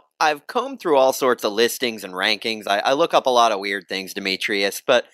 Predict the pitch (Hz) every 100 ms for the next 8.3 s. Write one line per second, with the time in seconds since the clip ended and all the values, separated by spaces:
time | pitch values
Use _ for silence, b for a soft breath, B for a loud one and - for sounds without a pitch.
0 | B B - 156 156 165 165 285 330 185
1 | 160 185 180 131 123 143 147 143 - 151
2 | 135 127 110 113 110 - - 110 107 -
3 | 101 104 98 - 104 101 95 82 82 107
4 | 123 190 214 190 160 120 120 139 - 131
5 | 117 107 90 98 104 87 - 95 - -
6 | 127 123 120 120 107 - 113 110 - 110
7 | 107 104 110 - - 113 113 101 101 101
8 | 117 101 110